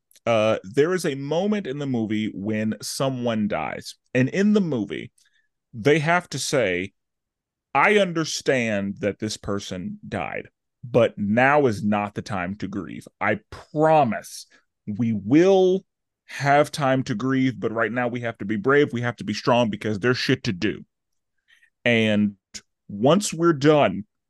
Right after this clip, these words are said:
then we can grieve." And I feel like that's kind of what happened here. There are a lot of people who are in,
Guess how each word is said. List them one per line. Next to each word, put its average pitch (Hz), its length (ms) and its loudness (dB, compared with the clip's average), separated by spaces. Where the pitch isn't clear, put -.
then 143 520 2
we 139 160 0
can 117 240 -8
grieve." 85 480 -10
And 117 540 0
I 123 160 4
feel 208 360 2
like 143 360 0
that's 131 280 0
kind 147 360 -4
of 127 120 0
what 123 140 0
happened 117 460 -4
here. 143 480 -4
There 170 320 2
are 135 400 0
a 123 100 0
lot 127 440 -2
of 180 200 -6
people 107 600 -6
who 143 240 2
are 113 380 4
in, 165 560 -2